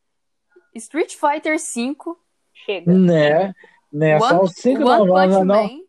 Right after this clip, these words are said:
Speaker 3: Não, não, não, volta lá no Street Fighter cinco, não. Street Fighter cinco não. Street Fighter cinco o quê?
Speaker 2: É o cinco Alpha Plus
Speaker 1: Champion
Speaker 2: Mega.
Speaker 1: Edition.
Speaker 3: Pera aí, deixa a Daisy ler. Street Fighter cinco o quê?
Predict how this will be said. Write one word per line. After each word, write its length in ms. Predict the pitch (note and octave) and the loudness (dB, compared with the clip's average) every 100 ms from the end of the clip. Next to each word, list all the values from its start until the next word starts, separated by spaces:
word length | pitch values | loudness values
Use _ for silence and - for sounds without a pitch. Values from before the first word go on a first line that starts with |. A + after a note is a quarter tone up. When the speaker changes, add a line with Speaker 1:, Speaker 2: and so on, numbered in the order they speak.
| _ - | _ -2
Speaker 3:
Não, 360 | E3 F3 F3 | 2 2 2
não, 220 | F#3+ G#3 | 2 2
não, 120 | A3+ G#3+ | 2 0
volta 400 | E3 F3 G3+ A#3 | 0 0 2 2
lá 100 | B3+ | 4
no 60 | |
Street 240 | A3+ A3+ - | 2 -2 -2
Fighter 320 | G3+ F#3+ F#3+ | -2 0 -2
cinco, 160 | F#3 F3+ | -2 0
não. 100 | D#3 | 0
Street 200 | D#3+ F3+ E3+ | 0 -4 -2
Fighter 280 | G3+ A3+ A3 | 0 2 2
cinco 160 | C#4 F4 | 0 0
não. 160 | F#3+ | 0
Street 220 | D#3 D#3+ - | 0 -6 -2
Fighter 280 | F#3 F3+ F3+ | 0 2 0
cinco 260 | - G3+ E3+ | -2 -4 -4
o 20 | |
quê? 320 | - F#3 F4 G4 _ _ | 0 2 2 -2 _ _
Speaker 2:
É 80 | A3 | 0
o 60 | A3 | 0
cinco 560 | - - C4+ C#4+ - C#4 | -2 -8 -4 -4 0 2
Alpha 440 | A#3 A#3 C4 - A3+ | 4 4 2 0 -4
Plus 180 | - | -2
Speaker 1:
Champion 340 | A3 A3+ A#3 G#3+ | 0 0 -2 -6
Speaker 2:
Mega. 320 | G3+ G#3 G#3 | -4 -2 -2
Speaker 1:
Edition. 320 | A#3 - G3 G3 _ _ _ _ _ _ _ | -4 -10 -20 -20 _ _ _ _ _ _ _
Speaker 3:
Pera 200 | - E3+ | -2 2
aí, 100 | F#3 | 4
deixa 320 | D#3+ E3 D#3+ G3+ | 4 2 2 2
a 20 | |
Daisy 320 | G3 F#3 F3 | 2 2 2
ler. 280 | D#3+ F#3 A#3+ | 2 4 2
Street 200 | F3 F3+ | 0 -4
Fighter 300 | F#3 E3+ E3+ | -2 0 0
cinco 200 | D#3+ E3+ | 0 -4
o 40 | D#3+ | -2
quê? 260 | A#3 F4 | 0 0